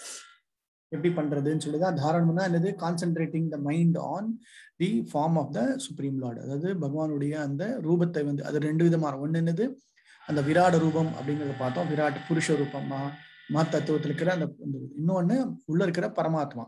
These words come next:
அந்த ரூபம் ரெண்டுமே பார்த்தோம் இல்லையா? அதே மாதிரி அவருடைய அந்த கர்ம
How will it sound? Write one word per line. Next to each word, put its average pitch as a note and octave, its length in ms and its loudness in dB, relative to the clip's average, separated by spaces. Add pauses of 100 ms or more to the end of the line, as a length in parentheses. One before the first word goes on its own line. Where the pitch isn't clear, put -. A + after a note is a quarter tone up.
அந்த D3+ 220 -4
ரூபம் C#3 400 -6
ரெண்டுமே C3 360 -4
பார்த்தோம் C3+ 280 -8
இல்லையா? E3+ 320 -4 (440)
அதே E3+ 180 4
மாதிரி F3+ 220 4
அவருடைய E3 380 4
அந்த D3 120 -2
கர்ம E3+ 520 -2